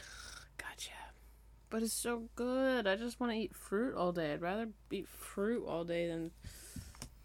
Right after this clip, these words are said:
I don't know. I'm a picky eater. I'm a real picky eater.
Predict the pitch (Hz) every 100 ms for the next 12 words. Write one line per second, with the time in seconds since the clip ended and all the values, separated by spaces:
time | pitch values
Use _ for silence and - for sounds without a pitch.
0 | - - - 190 202 175 165 156 156 190
1 | - - - - - 196 180 170 180 156
2 | 131 87 135 120 147 165 - - - -
3 | - - - - - - - - - -
4 | - 175 185 180 196 185 214 202 208 185
5 | 180 175 180